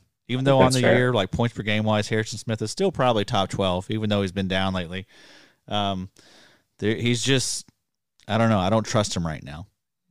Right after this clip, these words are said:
Speaker 1: And I think,
Speaker 2: Yeah,
Speaker 1: you know,
Speaker 2: if he's not healthy and he's, you know, coming off the field some, they're managing his snaps and things like that, getting him ready if they're gonna make a playoff, be in the playoffs. It's, it's risky for, for this week,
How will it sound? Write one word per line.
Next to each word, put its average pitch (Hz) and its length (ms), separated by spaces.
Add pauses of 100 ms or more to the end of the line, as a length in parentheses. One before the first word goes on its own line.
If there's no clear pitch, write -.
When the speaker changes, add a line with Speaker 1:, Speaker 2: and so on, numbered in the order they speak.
(100)
Speaker 1:
And 87 80
I 90 60
think, 90 200
Speaker 2:
Yeah, - 120
Speaker 1:
you 90 100
know, - 260
Speaker 2:
if 165 140
he's 226 200
not 190 200
healthy 127 420
and 123 80
he's, 123 460
you 127 140
know, 113 120
coming 120 300
off 113 180
the 101 60
field 117 360
some, 110 340
they're 101 120
managing 101 480
his 95 140
snaps 101 420
and 101 120
things 104 260
like 101 160
that, 98 240
getting 101 180
him 95 120
ready 98 240
if 95 200
they're 92 220 (260)
gonna 107 140
make 98 180
a - 60
playoff, 101 340 (580)
be 110 140
in 101 80
the 95 60
playoffs. 104 600 (600)
It's, 151 460
it's 156 280
risky 131 360
for, 95 440
for 101 140
this 95 240
week, 92 160